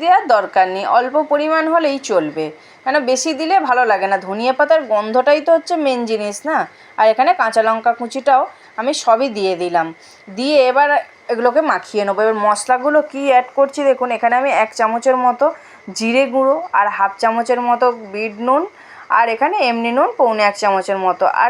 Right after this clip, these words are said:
এই তেঁতুলের লাইটা বেশ কিছুটা দেবো, কেন তেঁতুলের ওপর টকটকটা আসবে না। আর আমার তো জিভে জলই এসে যাচ্ছে। আর এখানে যে অর্ধেক পাতিলেবুটা নিয়েছিলাম সেটাকেও ভালো করে রসটাকে নিংড়ে দিয়ে দেব। দেখুন,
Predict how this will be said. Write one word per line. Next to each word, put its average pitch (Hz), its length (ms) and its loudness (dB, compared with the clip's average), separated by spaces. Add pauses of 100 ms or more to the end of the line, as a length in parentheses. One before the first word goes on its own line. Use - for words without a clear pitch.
এই 247 60 0 (100)
তেঁতুলের 220 420 0 (100)
লাইটা 202 360 2 (460)
বেশ 330 140 0 (100)
কিছুটা 247 320 -2 (100)
দেবো, 175 220 -2
কেন 220 100 0 (100)
তেঁতুলের 220 440 -2
ওপর 277 120 0 (140)
টকটকটা 240 520 0 (140)
আসবে 240 340 -2
না। 311 80 2 (600)
আর 254 80 4 (320)
আমার 214 200 0
তো 302 40 2 (100)
জিভে 240 180 0 (100)
জলই 220 240 2 (100)
এসে 196 220 -4
যাচ্ছে। 170 340 -2 (520)
আর 240 80 2 (160)
এখানে 285 320 2 (420)
যে 269 80 2 (180)
অর্ধেক 220 300 0 (100)
পাতিলেবুটা 277 640 0
নিয়েছিলাম 285 460 2 (100)
সেটাকেও 226 400 0 (180)
ভালো 208 300 4 (120)
করে 285 140 2 (100)
রসটাকে 214 400 0 (120)
নিংড়ে 226 280 0 (100)
দিয়ে 180 240 2
দেব। 175 140 0 (540)
দেখুন, 277 240 0